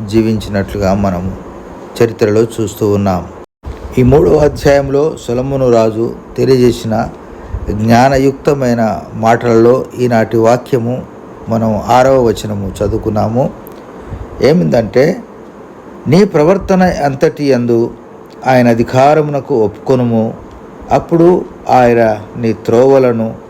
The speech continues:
సరళము చేయును అని అంటాడు. మొట్టమొదటి వాక్యం అయితే, నా కుమారుడా, నా ఉపదేశమును మరవకము, నా ఆజ్ఞలను హృదయపూర్వకముగా గైకొనుము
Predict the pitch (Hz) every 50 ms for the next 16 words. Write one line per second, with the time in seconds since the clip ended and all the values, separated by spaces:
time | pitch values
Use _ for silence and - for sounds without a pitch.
0 | - - - - - 107 107 113 113 117 120 120 113 110 110 110 107 110 - -
1 | - 110 107 107 107 107 107 104 101 101 101 104 104 101 98 - 98 87 82 82
2 | 80 82 - - - - - - - - - - - - - - - - - -
3 | 143 143 - 185 185 180 175 170 165 143 143 135 131 131 - 147 131 131 127 117
4 | - 127 127 139 139 127 120 - - 117 110 113 120 123 127 123 117 120 127 143
5 | 147 139 123 113 107 95 123 110 110 120 135 151 151 - 156 143 143 139 139 135
6 | 127 120 117 120 123 123 120 - 131 123 123 123 - - - - - - - -
7 | - - - - - - - 107 110 107 - - 117 127 135 147 151 135 127 143
8 | 147 147 139 139 135 135 139 156 190 190 - - - 113 117 117 127 131 135 131
9 | - 135 151 160 160 156 147 135 127 120 120 113 107 - - - - - - -
10 | - 117 113 120 123 120 120 113 113 110 110 110 107 101 98